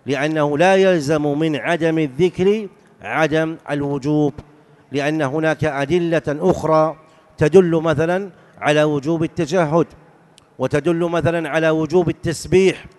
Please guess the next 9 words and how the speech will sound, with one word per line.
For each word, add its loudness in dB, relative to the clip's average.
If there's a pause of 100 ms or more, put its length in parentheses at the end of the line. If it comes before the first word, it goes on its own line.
(220)
في -4
الركوع -2
والسجود. 2 (760)
فمثلا 2
في -2
حديث 4
المسيء 2
في 2
صلاته 0